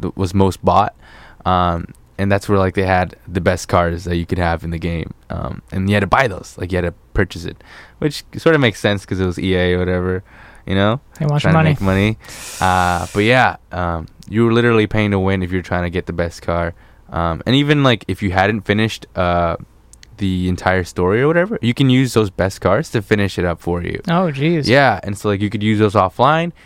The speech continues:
Speaker 1: and you could do all the races, all the stunts, and all the, uh, the marked ments and everything with those really powerful cars that you could get, instead of unlocking the st-, the ones you would get by
Speaker 2: Hmm.
Speaker 1: leveling up. So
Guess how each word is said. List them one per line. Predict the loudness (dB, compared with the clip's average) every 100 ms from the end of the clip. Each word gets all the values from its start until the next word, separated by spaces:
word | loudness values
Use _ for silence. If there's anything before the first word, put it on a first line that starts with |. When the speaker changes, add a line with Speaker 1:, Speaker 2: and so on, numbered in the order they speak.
| -12
Speaker 1:
and | -8
you |
could | -4
do | 0 4
all | 4
the |
races, | 6 4 0 -2
all | -2
the |
stunts, | -2 -2 -2 -4
and | -6
all | -4
the, | -2 -2
uh, | -2 -4 -12 -20 -12
the | -4
marked | 2 2 0
ments | -4 -6
and | -4
everything | -6 -4 -4
with | -4 -6
those | -6
really | -2 -2
powerful | 0 -2 -2 -4
cars | -8 -6 -6
that | -10
you |
could | -12 -10
get, | -10 -12 -16 -20 -20 -10
instead | -4 2
of | 2
unlocking | 2 4 4 2 -2 -6
the |
st-, | -6 -4
the | -2
ones | -2 -2 -4
you |
would | -6 -4
get | -6 -6 -8
by | -2
Speaker 2:
Hmm. | 0
Speaker 1:
leveling | 2 0 -4 -6
up. | -8 -12 -16 -20 -20
So | -4 2 4 2